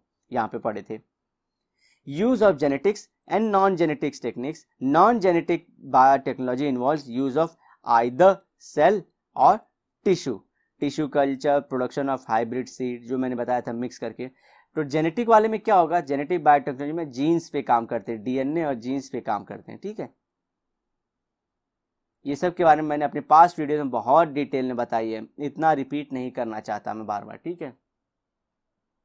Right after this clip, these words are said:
Benefits of biotechnology क्या होते हैं? It has become possible to increase the per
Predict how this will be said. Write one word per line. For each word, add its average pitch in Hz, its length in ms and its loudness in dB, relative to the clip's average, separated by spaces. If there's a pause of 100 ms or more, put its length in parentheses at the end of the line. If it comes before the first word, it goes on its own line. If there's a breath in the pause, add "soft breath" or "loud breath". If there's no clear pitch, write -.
(600 soft breath)
Benefits 208 640 0
of 165 160 4
biotechnology 135 720 6
क्या 104 120 -4
होते 104 220 -12
हैं? 104 180 -16 (720)
It 247 240 -2
has 151 340 6
become 143 340 -4 (160)
possible 196 640 4
to 165 80 0 (120)
increase 170 500 -2 (460)
the 139 200 -2 (480)
per 220 140 10